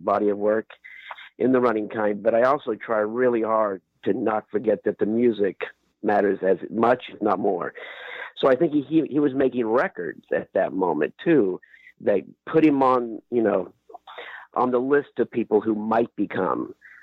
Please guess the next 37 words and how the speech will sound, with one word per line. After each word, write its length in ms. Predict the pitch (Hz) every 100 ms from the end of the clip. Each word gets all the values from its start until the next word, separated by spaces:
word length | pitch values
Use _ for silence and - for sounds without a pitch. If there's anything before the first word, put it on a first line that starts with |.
| _
uh, 160 | - 78
a 60 | -
pop 260 | - 95
superstar. 520 | - 92 - - - 90
He 140 | 117
had 140 | 117
a 40 | 104
chance. 440 | - 113 101 78
There 80 | 117
was 100 | 117
a 80 | 110
lot 300 | 107 110 117
of 80 | 110
country 320 | 113 101 101 -
superstars 600 | 104 101 - 107 101 95 - _
in 180 | - 117
that 180 | 110 98
moment, 460 | 104 107 95 69 - - - - - - -
um, 340 | 87 80 - - 98
who 280 | 107 95 -
crossed 340 | 127 110 90
over, 340 | 101 82 58 50
Glen 240 | - 98 -
Campbell, 460 | 104 92 82 87
Johnny 260 | 85 87 90
Cash, 420 | 107 87 85 82 - - _
and 100 | - -
so 200 | 90 73
on. 200 | 60 - - - - - - -
Um, 260 | 175 82 - -
so 80 | 165
yeah, 200 | 180 -
that's, 200 | 104 101 - - - _ _ _ - - - - _
but, 140 | - -
but 160 | 135 -
then, 260 | 151 135 127 - - -
but 100 | -